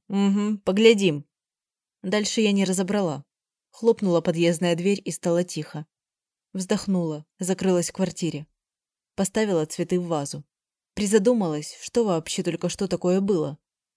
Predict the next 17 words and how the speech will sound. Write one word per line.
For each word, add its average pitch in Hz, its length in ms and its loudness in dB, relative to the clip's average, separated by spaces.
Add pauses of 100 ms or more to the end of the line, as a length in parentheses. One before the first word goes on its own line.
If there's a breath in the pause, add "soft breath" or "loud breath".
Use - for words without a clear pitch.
(340)
Решила 196 380 -2
не 190 160 2
заморачиваться 190 800 -4
и - 160 -4
начать 185 360 0
сборы 170 280 0
на 165 120 -2
свидание. 151 680 -4 (800)
Выбор 240 360 4
остановился 185 680 0
на 160 100 0
коротком 170 440 -2
летнем 156 340 0
платье 202 420 -2
с 196 60 -4
замысловатыми 180 680 0
узорами. 160 580 -2